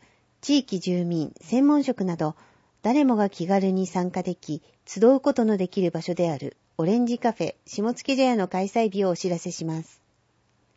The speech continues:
介護や認知症に関する相談をお受けすることもできますので、悩んでいる方はもちろん、興味のある方はぜひ一度足をお運びください。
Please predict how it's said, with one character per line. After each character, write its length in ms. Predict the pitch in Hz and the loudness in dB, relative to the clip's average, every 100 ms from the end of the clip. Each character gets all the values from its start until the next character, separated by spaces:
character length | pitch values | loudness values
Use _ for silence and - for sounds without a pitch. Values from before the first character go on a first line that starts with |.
| _ _ _ _ | _ _ _ _
介 240 | - 285 | 2 2
護 140 | 240 208 | 4 2
や 120 | 180 | 2
認 200 | 185 220 | 0 0
知 100 | - | -2
症 160 | 254 247 | 0 0
に 140 | 240 | 0
関 220 | 247 247 | 0 0
す 160 | - 208 | -2 -4
る 80 | 190 | -2
相 260 | 190 190 | 0 0
談 200 | 190 190 | 2 2
を 140 | 190 190 | 2 2
お 40 | |
受 160 | 185 202 | 0 -4
け 40 | |
す 80 | 214 | -2
る 120 | 202 | -4
こ 100 | 214 | -4
と 140 | 202 | -2
も 100 | 196 | -2
で 120 | 175 170 | -2 -4
き 120 | 196 | -2
ま 100 | 196 | -4
す 120 | 190 | -4
の 100 | 165 | -2
で、 180 | 160 156 - _ _ _ | -2 -4 -10 _ _ _
悩 260 | 196 214 233 | 0 2 4
ん 60 | |
で 80 | 214 | 2
い 60 | 208 | 2
る 100 | 190 | 2
方 220 | 190 185 | 0 0
は 100 | 180 | 0
も 100 | 170 | -2
ち 160 | 170 196 | -4 -2
ろ 140 | 175 | -2
ん、 80 | 175 _ _ _ | -4 _ _ _
興 220 | - 262 254 | 0 4 4
味 100 | 226 | 4
の 120 | 202 | 2
あ 40 | |
る 80 | 196 | 0
方 240 | 180 180 | -2 -2
は 200 | 170 165 - - | -4 -4 -8 -4
ぜ 160 | 254 | -4
ひ 160 | 247 202 | -2 -4
一 200 | 185 185 | -4 0
度 220 | 196 - _ _ - | 0 0 _ _ -8
足 260 | - 202 | -2 2
を 60 | 185 | 2
お 80 | 165 | 2
運 260 | 175 190 | -4 -4
び 80 | 185 | -4
く 120 | - | -4
だ 120 | 180 | -4
さ 200 | 170 165 | -4 -6
い。 120 | 156 | -6